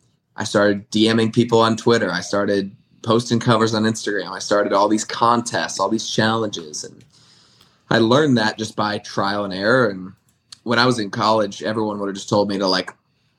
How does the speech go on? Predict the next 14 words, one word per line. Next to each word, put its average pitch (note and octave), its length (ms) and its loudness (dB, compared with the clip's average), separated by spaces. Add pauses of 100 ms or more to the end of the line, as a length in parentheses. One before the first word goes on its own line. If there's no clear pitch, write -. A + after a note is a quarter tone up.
take A2 180 0
out G#2+ 140 2
a G2+ 40 -4
thing A2 220 0
in G#2 120 -2
the G2 60 -2
newspaper G2+ 640 0
or E2+ 60 -6
buy G2+ 240 2
a G2+ 40 0
billboard. G2+ 480 0
It G2+ 60 0
was, B2+ 140 4
like, B2 260 0